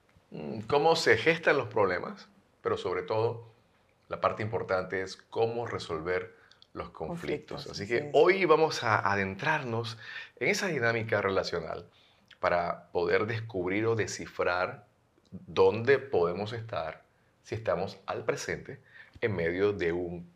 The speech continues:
Speaker 1: conflicto. Esto se
Speaker 2: Ujú.
Speaker 1: llama la curva del conflicto. Margie, ¿cómo estás?
Speaker 2: Pues muy bien, gracias a Dios.
Speaker 1: ¿Cero conflictos?
Speaker 2: Eh, unos por ahí,
Speaker 1: ¿Unos
Speaker 2: pero
Speaker 1: por ahí?
Speaker 2: todo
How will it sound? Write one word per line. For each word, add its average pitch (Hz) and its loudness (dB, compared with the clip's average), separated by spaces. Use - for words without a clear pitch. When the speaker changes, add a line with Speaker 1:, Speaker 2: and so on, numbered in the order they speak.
Speaker 1:
conflicto. 55 -12
Esto 98 -4
se 85 -2
Speaker 2:
Ujú. 87 4
Speaker 1:
llama 95 0
la - -10
curva 143 0
del - -10
conflicto. 80 -10
Margie, 110 2
¿cómo 85 -6
estás? - -4
Speaker 2:
Pues 185 -4
muy 170 -4
bien, 165 -6
gracias 175 -6
a 170 -2
Dios. 151 -4
Speaker 1:
¿Cero 98 0
conflictos? 101 -8
Speaker 2:
Eh, 156 -4
unos 294 2
por 175 -2
ahí, 170 0
Speaker 1:
¿Unos 180 4
Speaker 2:
pero 175 6
Speaker 1:
por - 4
ahí? 98 4
Speaker 2:
todo 208 6